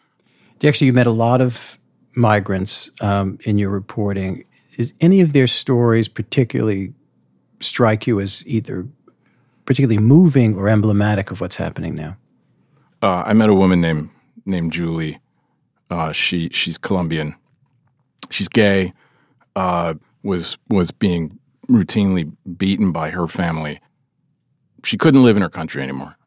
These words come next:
Speaker 2: as sh-, as she said. "I, I, I couldn't, I couldn't get a job because I was being discriminated against. My, my partner, uh, we were disgraced." Um, we had, we, we had to go. We had, you know, we des-,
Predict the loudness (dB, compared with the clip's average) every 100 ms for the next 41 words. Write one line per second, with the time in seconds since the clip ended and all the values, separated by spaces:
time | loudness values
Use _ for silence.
0 | _ -10 -10 -10 -6 -6 -4 -6 -6 -4
1 | -4 -6 -10 -12 -10 -2 2 2 -2 -6
2 | -2 -2 -2 -6 -4 0 -2 -4 _ _
3 | _ -14 -10 -10 -10 -10 -12 -10 -10 -10
4 | -14 -12 -10 -10 -12 -12 -12 -10 -4 -2
5 | -2 -6 _ _ _ _ _ _ _ _
6 | _ -6 -6 0 0 0 0 -4 -8 _
7 | -4 -4 -4 -6 -10 _ _ _ _ -10
8 | -4 -2 0 -2 -6 -10 -2 0 0 -4
9 | -12 -18 _ _ -6 -4 -6 -8 -14 _
10 | -6 -2 0 -2 -4 -6 -4 -2 0 2
11 | 2 2 0 -2 -2 -2 -2 -6 -2 -2
12 | -2 -6 -14